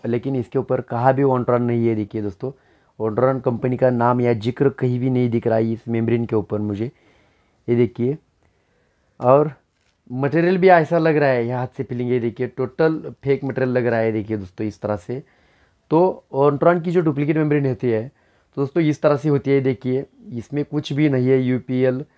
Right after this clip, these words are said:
अ, थ्री ज़ीरो वन टू, ये मॉडल नंबर लिखा है। और यहाँ देखिए यूपीएल, यूपीएल वन एट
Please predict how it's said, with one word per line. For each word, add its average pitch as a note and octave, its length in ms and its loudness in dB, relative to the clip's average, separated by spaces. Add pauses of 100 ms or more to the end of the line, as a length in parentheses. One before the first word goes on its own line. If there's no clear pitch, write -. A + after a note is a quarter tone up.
(300)
अ, A#2 340 0
थ्री B2+ 280 -4
ज़ीरो B2 400 0 (360)
वन C3+ 500 0 (1200)
टू, C3 260 4 (300)
ये D3+ 340 2
मॉडल C#3+ 300 4
नंबर D3+ 220 2
लिखा C3+ 260 2
है। B2 340 -2 (300)
और A#2+ 160 0
यहाँ C3 260 2
देखिए C#3+ 340 0
यूपीएल, C#3 880 0 (600)
यूपीएल C#3+ 480 2
वन C#3+ 340 2
एट D3 220 0